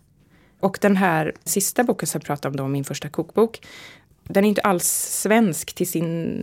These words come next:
receptkaraktär, så att den har ju nästan inga av de här klassikerna. Och,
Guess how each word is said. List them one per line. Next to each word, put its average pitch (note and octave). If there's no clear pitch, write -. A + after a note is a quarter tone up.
receptkaraktär, E3+
så -
att -
den G3
har G#3+
ju G#3
nästan G3+
inga A3
av C4+
de C4
här D3
klassikerna. -
Och, G3+